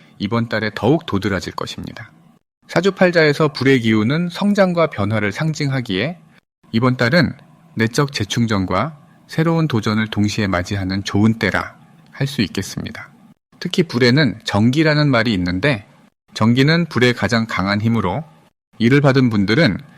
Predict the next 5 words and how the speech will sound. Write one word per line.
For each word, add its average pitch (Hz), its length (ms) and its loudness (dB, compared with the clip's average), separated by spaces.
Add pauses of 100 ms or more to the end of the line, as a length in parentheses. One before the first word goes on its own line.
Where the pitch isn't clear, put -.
(200)
자신감과 139 640 0
진취성이 113 640 -2
크게 196 260 0
깨어나 135 580 0 (300)
주변에 107 560 -2